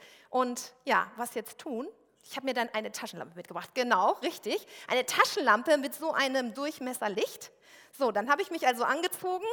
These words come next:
meine, mein Hund an der Leine, irgendwie noch die Taschenlampe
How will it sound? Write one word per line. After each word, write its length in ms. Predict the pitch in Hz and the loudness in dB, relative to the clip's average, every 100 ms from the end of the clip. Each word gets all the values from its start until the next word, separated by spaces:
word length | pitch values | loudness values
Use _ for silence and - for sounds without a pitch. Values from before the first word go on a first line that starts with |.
| 508 | -4
meine, 360 | 294 247 247 240 | -4 -4 -2 -4
mein 240 | 220 220 233 | -4 -4 -2
Hund 160 | 339 | -2
an 120 | 262 269 | -2 -2
der 100 | 233 | 2
Leine, 280 | 226 320 392 | 2 2 0
irgendwie 280 | 269 311 294 | -2 -4 -4
noch 140 | 262 - | -6 -6
die 120 | 220 | -14
Taschenlampe 640 | - 311 - 220 208 240 | -10 -10 -6 -4 -4 0